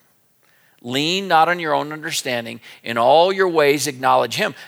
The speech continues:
Did you acknowledge the Lord when you were making those decisions? "Yes, I did." Did you believe that was God's will? "Yes, I just really had peace. That was God's will." Well, then trust him tomorrow. And if that business, that venture, that relationship fails, know this,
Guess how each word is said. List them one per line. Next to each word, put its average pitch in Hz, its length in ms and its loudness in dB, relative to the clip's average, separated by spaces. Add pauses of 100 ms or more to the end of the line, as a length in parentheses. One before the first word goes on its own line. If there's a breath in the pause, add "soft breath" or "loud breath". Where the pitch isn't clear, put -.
Did 156 200 0
you 196 140 4
acknowledge 185 440 2
the 180 60 -4
Lord 196 300 2
when 135 100 -8
you 139 80 -6
were 151 120 0
making 165 260 -2
those 160 200 -2
decisions? 180 220 -8
"Yes, 127 240 -4
I 143 120 -4
did." 151 280 -12
Did 127 160 -10
you 143 60 -4
believe 151 300 -4
that 165 180 0
was 151 140 -4
God's 156 280 2
will? 170 120 -8
"Yes, 135 320 -6
I 135 140 -6 (120)
just - 260 -10
really 147 240 -10
had 147 220 -8
peace. 151 300 -12 (180 loud breath)
That 123 160 -6
was 120 140 -10
God's 131 260 -2
will." 131 240 -8 (240 loud breath)
Well, 113 100 -8
then 110 140 -12
trust - 340 -10
him 107 140 -14
tomorrow. 113 400 -14 (1500 loud breath)
And 175 200 -2
if 220 220 2
that 214 280 0
business, 202 600 0 (240 loud breath)
that 156 220 0
venture, 180 600 -4 (300 loud breath)
that 151 340 0
relationship 196 720 0
fails, 156 640 0 (220)
know 156 240 0
this, 151 380 -2